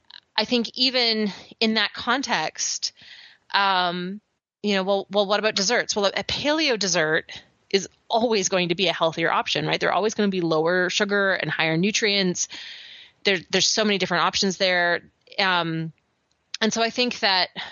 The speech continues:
right, finding that what's, what's the give and take? What, what's the bribe, <laughs> right? So I can get you on this train. Okay, it's, I'm gonna make you pizza. That's, or that's it. Or I'm gonna make you chocolate avocado pudding.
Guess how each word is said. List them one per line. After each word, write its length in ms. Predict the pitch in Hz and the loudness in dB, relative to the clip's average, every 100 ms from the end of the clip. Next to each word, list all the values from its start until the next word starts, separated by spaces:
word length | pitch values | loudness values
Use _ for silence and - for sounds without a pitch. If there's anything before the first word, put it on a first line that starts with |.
| - | -6
right, 200 | 208 196 | 0 0
finding 400 | - 226 240 247 | 0 0 0 0
that 160 | 214 185 | 0 0
what's, 220 | 220 - 208 | -2 -2 -2
what's 240 | 214 220 | -2 -2
the 80 | - | -4
give 160 | 214 190 | -2 -2
and 100 | 180 | -2
take? 340 | - 185 170 | 0 -2 -2
What, 240 | - 208 - - - - _ | -2 -2 -2 -14 -20 -20 _
what's 220 | 247 262 - | -2 -2 -2
the 100 | 311 | -4
bribe, 640 | 233 185 190 185 170 185 | -2 0 2 2 0 0
<laughs> 160 | 240 277 | 0 2
right? 280 | 269 294 | 2 0
So 120 | - 254 | 0 -2
I 60 | |
can 160 | 226 220 | 0 -2
get 260 | 202 214 | 0 0
you 260 | 262 240 208 | 2 2 2
on 180 | 165 202 | 2 2
this 200 | 190 - | 0 -2
train. 640 | - 269 233 180 170 170 - - - - - _ | 0 0 2 0 0 -4 -8 -14 -20 -20 -20 _
Okay, 400 | 208 233 269 180 | -2 2 0 2
it's, 120 | 175 - | -2 -2
I'm 140 | 202 | -2
gonna 160 | 202 202 | 0 0
make 160 | 196 | -2
you 60 | 190 | -6
pizza. 520 | - 247 - 339 349 240 | -4 -4 0 0 0 0
That's, 280 | 214 - - | -2 -4 -4
or 80 | 220 | 0
that's 200 | 214 202 | 0 0
it. 80 | 196 | 0
Or 60 | |
I'm 180 | 156 202 | 0 2
gonna 100 | 226 | 0
make 160 | 226 214 | 0 0
you 360 | 214 196 185 175 | 0 0 -2 -2
chocolate 340 | - 208 220 | -2 0 2
avocado 380 | 214 196 233 226 | 0 2 0 0
pudding. 540 | 196 277 320 339 339 | 0 0 2 2 -2